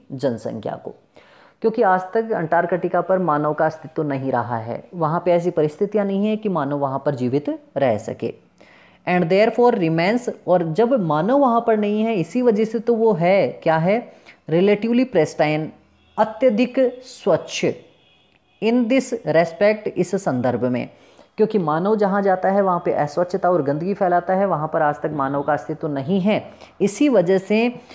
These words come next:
वो स्थान relatively pristine है, संसार के दूसरे क्षेत्रों से क्या है, अधिक साफ सुथरा है, स्वच्छ है। But more importantly, लेकिन इससे भी ज़्यादा महत्वपूर्ण बिंदु यह है,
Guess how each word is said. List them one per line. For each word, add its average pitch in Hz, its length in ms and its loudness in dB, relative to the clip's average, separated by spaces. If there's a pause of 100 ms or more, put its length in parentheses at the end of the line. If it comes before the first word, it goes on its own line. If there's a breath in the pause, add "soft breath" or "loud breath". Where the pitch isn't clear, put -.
(180 loud breath)
वो 247 320 4
स्थान 208 480 0 (420)
relatively 233 600 4
pristine 208 480 2
है, 202 380 0
संसार 175 360 2
के 175 120 -4
दूसरे 180 300 0
क्षेत्रों 165 340 0
से 165 140 -4
क्या 143 160 0
है, 165 180 0
अधिक 143 360 -2 (520)
साफ 170 320 0
सुथरा 175 240 2
है, 202 160 4
स्वच्छ - 440 -4 (320)
है। - 300 -6 (640 soft breath)
But 165 200 0
more 185 260 4
importantly, 226 680 2
लेकिन 190 240 0
इससे 285 320 -2
भी 269 100 2
ज़्यादा 190 260 2
महत्वपूर्ण 170 560 -2
बिंदु 147 240 0
यह 135 220 0
है, 165 540 0